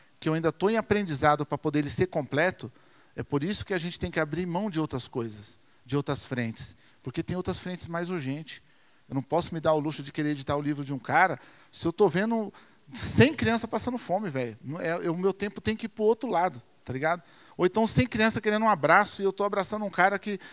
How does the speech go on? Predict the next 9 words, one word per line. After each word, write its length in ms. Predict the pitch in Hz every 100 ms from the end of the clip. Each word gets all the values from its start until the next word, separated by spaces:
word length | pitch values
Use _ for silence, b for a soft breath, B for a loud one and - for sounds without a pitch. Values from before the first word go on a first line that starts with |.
| B
vai 160 | 135 156
transformar 460 | 185 - 185 180
só 160 | 175 202
a 20 |
vida 220 | 202 208
dele 160 | 190 202
artística, 640 | 202 - 196 196 - 113 - b b b b
né? 200 | 131 156
Então, 420 | 170 165 180 185